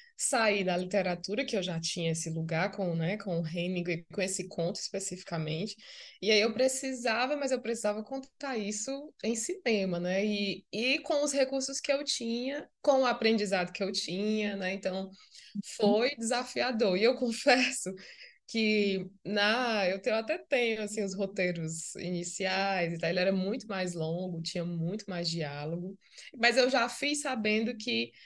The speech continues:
Speaker 1: porque eu também monto, né, eu também montei
Speaker 2: Certo.
Speaker 1: filme, né, então eu já sabia, o bom de você também montar, apesar do trabalho que dá, <laughs> é você saber que na pós você consegue já, ainda, ainda é filme, você ainda tá filmando, né, então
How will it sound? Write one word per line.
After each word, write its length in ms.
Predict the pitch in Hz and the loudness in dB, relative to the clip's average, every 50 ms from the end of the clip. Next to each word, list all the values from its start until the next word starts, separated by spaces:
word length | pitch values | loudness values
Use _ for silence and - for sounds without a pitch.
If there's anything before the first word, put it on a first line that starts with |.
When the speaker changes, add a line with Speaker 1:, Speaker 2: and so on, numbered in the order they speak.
| - _ _ - | -20 _ _ 0
Speaker 1:
porque 220 | 247 254 - 277 | 0 2 4 4
eu 100 | 240 233 | 4 4
também 400 | 240 262 247 247 233 247 285 330 | 4 2 2 2 2 2 2 2
monto, 560 | 349 294 233 190 180 180 175 170 151 147 156 151 - _ | 0 0 0 2 2 0 -2 -2 -4 -6 -6 -8 -8 _
né, 160 | - 156 156 165 | -6 -4 -2 0
eu 100 | 185 202 | -2 -2
também 340 | - 208 196 196 202 233 269 | -2 -2 -2 -2 -2 -2 -2
montei 540 | 269 262 254 262 262 - - 196 180 185 185 180 | -2 -2 -2 -4 -2 2 4 6 6 6 6 6
Speaker 2:
Certo. 440 | 170 165 165 170 - - 175 165 - | 6 6 4 4 2 -2 -8 -10 -8
Speaker 1:
filme, 300 | 185 165 156 160 165 160 | -6 -6 -4 -4 -4 -2
né, 160 | 165 185 208 220 | -2 -2 -2 -2
então 400 | 220 220 240 226 240 247 262 254 - - - - - | 0 0 0 2 2 0 -2 -4 -8 -16 -16 -4 0
eu 120 | - 214 240 | 0 2 2
já 220 | 240 240 208 254 | 2 2 2 0
sabia, 380 | 254 - 233 202 196 220 226 226 | 0 0 0 0 2 2 2 2
o 40 | |
bom 240 | 202 190 226 269 320 311 | 2 2 2 2 2 0
de 120 | 302 262 | -4 -4
você 380 | 233 226 240 220 - 214 185 185 | -2 -2 -2 -2 -2 -2 -2 -2
também 300 | 185 185 180 175 180 185 | 0 0 0 0 0 0
montar, 720 | 170 160 160 160 185 180 185 170 185 208 208 196 175 - - | 0 0 0 -2 -2 -4 -4 -4 -2 -2 -2 -2 -4 -4 -4
apesar 380 | - 175 170 185 175 165 165 165 | -4 -4 -4 -4 -4 -4 -4 -4
do 100 | 156 151 | -6 -8
trabalho 460 | - 160 160 165 151 160 175 190 196 | -8 -6 -6 -4 -4 -4 -4 -4 -4
que 140 | 190 - 196 | -6 -6 -4
dá, 240 | 165 170 175 185 208 | -2 0 2 4 4
<laughs> 400 | 277 269 - - - - - - - _ _ _ - | 4 2 0 -2 -10 -16 -20 -20 -20 _ _ _ 0
é 160 | - 208 247 | 2 2 4
você 380 | 240 254 269 269 262 269 247 247 | 4 6 4 4 4 4 2 2
saber 460 | - 220 233 214 208 214 220 240 254 247 | 2 0 0 0 0 0 0 0 0 -2
que 120 | - - 262 | -2 -4 -2
na 240 | 254 254 247 262 269 | 0 0 0 0 -2
pós 580 | - - 233 233 247 262 262 240 233 214 208 | -2 -2 -2 0 2 2 2 0 0 -2 -4
você 300 | 202 226 226 - - 233 | -6 -6 -6 -6 -6 -8
consegue 880 | - - 269 269 294 269 - - 277 254 262 285 285 285 226 226 233 220 | -6 -4 -4 -4 -4 -4 -4 -2 -2 0 0 0 0 0 0 -2 -4 -4
já, 220 | 208 - 202 - 208 214 | -4 -4 -4 -4 -4 -4
ainda, 320 | 208 208 220 233 226 214 208 - - | -4 -2 -2 -2 -2 -4 -4 -2 0
ainda 360 | 220 233 254 302 339 320 277 | 0 2 2 2 2 2 2
é 40 | 285 | 2
filme, 480 | 277 - - 220 196 190 175 175 170 170 | 0 -2 -2 0 0 0 0 0 0 -2
você 260 | 170 185 190 - - 214 | -2 -2 -2 -2 -2 -2
ainda 240 | 214 220 233 220 220 | 0 0 -2 -2 -2
tá 220 | - 240 254 294 | -2 -2 -2 -2
filmando, 640 | - - 277 254 247 226 208 180 170 170 170 170 170 | -2 -2 -2 -2 0 0 0 -2 -2 -2 -2 -4 -4
né, 220 | 180 180 185 196 | -4 -4 -4 -4
então 420 | 220 220 214 - 214 208 214 220 | -4 -4 0 0 2 2 2 0